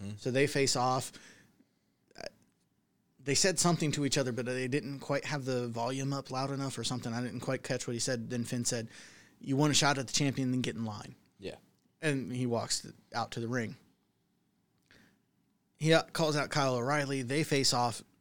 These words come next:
Speaker 2: Really good face off between these two.
Speaker 1: Mm-hmm.
Speaker 2: Um,
Speaker 1: Yeah, really good promo.
Speaker 2: Scarlett comes out speaking Russian.
Speaker 1: Yeah, I guess.
Speaker 2: I guess. <laughs> Uh, which Karrion then says, "TikTok."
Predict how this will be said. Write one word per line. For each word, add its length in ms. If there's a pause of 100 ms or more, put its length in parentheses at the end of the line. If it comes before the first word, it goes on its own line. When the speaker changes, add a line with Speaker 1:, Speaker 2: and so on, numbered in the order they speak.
(140)
Speaker 2:
Really 180
good 160
face 240
off 160
between 280
these 180
two. 80
Speaker 1:
Mm-hmm. 1080
Speaker 2:
Um, 340 (180)
Speaker 1:
Yeah, 80
really 200
good 160
promo. 220 (480)
Speaker 2:
Scarlett 500
comes 240
out 140
speaking 500
Russian. 520 (180)
Speaker 1:
Yeah, 180
I 60
guess. 120
Speaker 2:
I 160
guess. 640
<laughs> 40 (1080)
Uh, 460 (1300)
which 420 (100)
Karrion 720 (220)
then 480 (400)
says, 520
"TikTok." 580